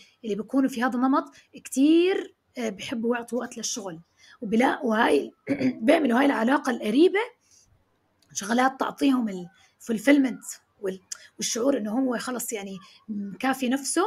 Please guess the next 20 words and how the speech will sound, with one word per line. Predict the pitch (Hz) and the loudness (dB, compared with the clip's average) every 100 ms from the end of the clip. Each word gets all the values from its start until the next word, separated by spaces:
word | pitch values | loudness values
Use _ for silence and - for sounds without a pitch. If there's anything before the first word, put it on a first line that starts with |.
| 466 | -2
من | 247 254 | -2 0
شغلات | 269 233 226 220 | 0 -2 -4 -8
مختلفة، | - 196 170 - - _ _ _ _ - | -12 -14 -16 -16 -20 _ _ _ _ -12
من | 190 | -8
الشغل، | - - 294 269 262 269 - - | -4 0 2 2 2 0 -2 -10
من | 190 | -10
نجاحه | 196 180 277 285 | -8 -2 -2 0
بالشغل، | 269 - 277 254 254 | -4 -2 -2 0 0
من | 233 | -2
إنجازه. | 214 202 214 269 277 254 262 - | -4 0 6 6 6 2 0 0
بلاقي | 226 269 | 0 2
الإنجاز | 226 214 254 208 | 0 0 -2 -2
إشي | - 233 | -4 -6
كتير | - 226 | -2 -2
مهم. | 190 165 170 _ _ _ _ - - | -4 -12 -16 _ _ _ _ -20 -8
فعشان | 226 233 269 | -6 -2 0
هيك | 226 349 349 | 0 -2 -4
بتلاقيهم | - - 294 240 262 269 - _ | -6 -2 0 0 0 -2 -4 _
بيفضلوا | 233 - 320 254 277 285 | -10 -2 -2 0 -2 -2
أكتر | 311 - 339 415 | -4 2 2 2